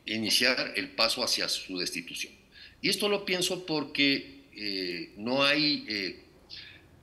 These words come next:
posibilidades ninguna de que el presidente Novoa le encargue el poder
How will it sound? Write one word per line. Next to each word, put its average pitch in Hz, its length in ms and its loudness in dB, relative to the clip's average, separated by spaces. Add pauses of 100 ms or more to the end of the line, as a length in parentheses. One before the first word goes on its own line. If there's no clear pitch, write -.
(300)
posibilidades 127 800 4
ninguna 123 680 0 (180)
de 95 140 -4
que 98 100 -6
el 92 120 -6
presidente 131 460 0
Novoa 139 280 4
le 120 100 2
encargue 127 580 0
el 92 120 -6
poder 98 440 -2